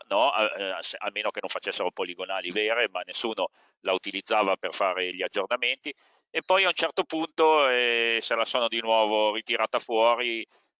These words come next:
non so con che scopo, ecco, la, l'amministrazione si è accorta dopo X anni che nessuno usava più la riga di tipo tre, che serviva la riga di tipo tre, che, eh, effettivamente secondo me serve anche a poco in questo momento, però ecco, magari c'è uno scopo che io non conosco.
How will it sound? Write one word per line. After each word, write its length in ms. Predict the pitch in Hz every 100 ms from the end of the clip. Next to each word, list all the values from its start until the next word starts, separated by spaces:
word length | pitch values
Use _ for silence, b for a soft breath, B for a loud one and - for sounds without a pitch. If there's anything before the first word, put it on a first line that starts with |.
| _
non 140 | 135 139
so 180 | 170 143
con 120 | 131
che 120 | 123
scopo, 480 | - 127 110 - 107
ecco, 220 | 107 110
la, 140 | 104 101
l'amministrazione 920 | 101 101 101 - 98 107 101 95 95
si 140 | -
è 20 |
accorta 500 | 107 - 113 110 -
dopo 260 | 104 101 110
X 200 | 104 -
anni 300 | 107 107 104
che 100 | 101
nessuno 320 | 92 - 107
usava 300 | 92 101 95
più 180 | - 101
la 120 | 98 92
riga 180 | 98 92
di 120 | -
tipo 240 | - 92
tre, 340 | - 95 107 - _ _ _
che 140 | 92
serviva 420 | - 92 98 95
la 80 | 92
riga 220 | 90 90
di 80 | 90
tipo 240 | - 117 117
tre, 260 | 98 113
che, 120 | 113
eh, 200 | 110 104 - _
effettivamente 640 | - 117 117 123 104 104 113
secondo 240 | - 87 85
me 80 |
serve 300 | - 92 90
anche 180 | 90 -
a 40 | -
poco 320 | 92 80 85
in 60 | -
questo 240 | 85 92
momento, 380 | 87 82 - 78
però 300 | 92 95 90
ecco, 180 | - -
magari 300 | 90 110 120
c'è 120 | 113
uno 140 | 104 92
scopo 400 | - 95 - 95
che 100 | 85
io 120 | 90
non 80 | -
conosco. 360 | 80 - _